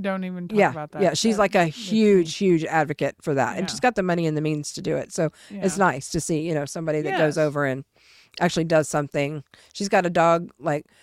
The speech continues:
Speaker 2: rescue thing that she's opened there called Vanderpump Dogs. Like, she's all
Speaker 1: Okay,
Speaker 2: about
Speaker 1: so,
Speaker 2: the dogs.
Speaker 1: hello. So then obviously
Speaker 2: That's
Speaker 1: Digit Banger was,
Speaker 2: Uh-huh.
Speaker 1: like, milking that one
Speaker 2: Oh, yeah.
Speaker 1: then.
Speaker 2: Yeah. If you don't wanna get in trouble for being late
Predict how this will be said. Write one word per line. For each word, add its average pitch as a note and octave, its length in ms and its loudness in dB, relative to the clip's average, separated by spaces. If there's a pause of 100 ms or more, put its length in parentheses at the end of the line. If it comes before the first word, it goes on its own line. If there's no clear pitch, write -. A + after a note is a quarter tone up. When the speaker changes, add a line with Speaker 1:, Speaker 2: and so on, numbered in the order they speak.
(260)
Speaker 2:
rescue D#3+ 760 2
thing D#3+ 260 2
that C#3+ 160 -2
she's D#3 240 -2
opened D3 320 0
there C#3+ 280 2
called D3+ 200 -8
Vanderpump C#3 400 -4
Dogs. C#3 380 0
Like, D#3+ 160 -6
she's F3+ 200 -4
all D#3 360 4
Speaker 1:
Okay, - 80 4
Speaker 2:
about B2+ 180 0
Speaker 1:
so, - 60 -2
Speaker 2:
the F#3+ 80 2
dogs. D#3+ 260 -2
Speaker 1:
hello. D#3 420 -6
So E3+ 280 -8
then E3+ 260 -8 (100)
obviously F3+ 840 -6
Speaker 2:
That's F#3+ 200 4
Speaker 1:
Digit E3+ 340 -8
Banger E3 360 -8
was, E3 160 -8
Speaker 2:
Uh-huh. F3 220 0
Speaker 1:
like, - 180 -2
milking E3+ 600 -6
that D#3 240 -10
one F3 120 -10
Speaker 2:
Oh, A#3 120 8
yeah. G3+ 180 4
Speaker 1:
then. D#3 300 -10
Speaker 2:
Yeah. D3+ 260 2
If F3+ 140 0
you A#3+ 120 4
don't B3+ 220 2
wanna G#3+ 220 4
get F#3+ 180 2
in E3+ 60 -2
trouble F3+ 340 4
for D#3+ 180 -2
being E3+ 300 2
late F3 240 2